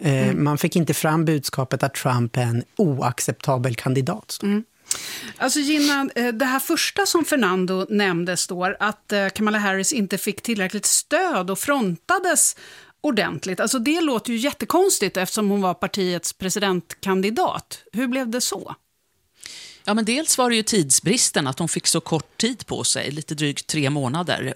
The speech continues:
Speaker 3: Och sen är slutsatsen i den här rapporten att Biden inte heller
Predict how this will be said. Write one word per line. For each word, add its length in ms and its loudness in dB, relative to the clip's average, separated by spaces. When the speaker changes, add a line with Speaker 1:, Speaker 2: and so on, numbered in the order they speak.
Speaker 3:
Och 260 0
sen 360 2
är 260 2
slutsatsen 720 2
i 20 0
den 100 -2
här 120 0
rapporten 440 -2
att 160 -2
Biden 520 0
inte 380 -2
heller 440 0